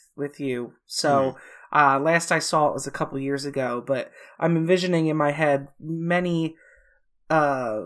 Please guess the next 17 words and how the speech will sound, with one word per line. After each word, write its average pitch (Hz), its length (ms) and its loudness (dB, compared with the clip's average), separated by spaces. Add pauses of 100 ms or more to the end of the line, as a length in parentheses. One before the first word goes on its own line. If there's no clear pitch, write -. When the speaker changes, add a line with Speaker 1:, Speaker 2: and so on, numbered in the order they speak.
(160)
Speaker 1:
f-, - 520 -20
I'll 151 240 0
say 143 160 -4
famous, 147 760 -2
I 151 120 -4
don't 135 140 -4
know, 139 180 -2
scenes 165 600 -2
that, 147 360 0
that 143 400 -2
stick 175 320 -4
with 156 140 -10
you 147 100 -4
from 143 180 -10
the 135 80 -4
movie. 143 380 -4
And, 131 200 -4